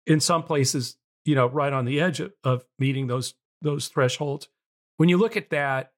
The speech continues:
and you look at, you know, I think the get out the vote operation that most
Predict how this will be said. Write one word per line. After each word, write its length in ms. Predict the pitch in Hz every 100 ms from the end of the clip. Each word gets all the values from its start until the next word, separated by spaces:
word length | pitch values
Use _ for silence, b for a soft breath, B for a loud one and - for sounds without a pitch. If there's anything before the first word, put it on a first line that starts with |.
| -
and 120 | 139
you 120 | 143
look 240 | 139 156 151
at, 440 | 139 135 127 - _ -
you 100 | 131
know, 240 | 123 117 - _ -
I 200 | 127 123 _ -
think 420 | 156 139 135 - _ _ _ -
the 60 |
get 180 | 120 147
out 220 | 143 131
the 60 | 131
vote 240 | 110 123
operation 680 | 120 120 - 120 117 110 120
that 120 | 110
most 480 | 117 120 131 - -